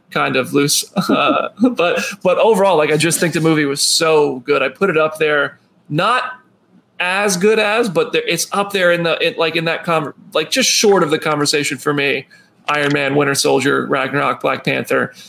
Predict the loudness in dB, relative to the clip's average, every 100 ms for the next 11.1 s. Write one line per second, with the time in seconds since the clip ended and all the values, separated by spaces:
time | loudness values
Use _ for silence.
0 | -20 _ -4 -2 -2 -2 -2 0 2 2
1 | 0 0 -2 0 0 2 0 0 0 0
2 | 0 -2 -2 -2 0 2 2 2 0 -4
3 | -8 -14 -6 -2 0 2 2 2 2 2
4 | 2 2 -2 0 -2 0 -2 0 0 -2
5 | -2 -2 0 -2 -2 -2 0 2 0 0
6 | 0 0 0 -4 -10 -16 -2 2 2 2
7 | -2 0 -2 0 0 0 0 -4 -6 0
8 | 2 4 4 4 4 2 2 2 2 2
9 | 4 4 2 2 2 0 0 0 0 0
10 | -2 0 0 -2 -2 -2 0 -2 -4 -10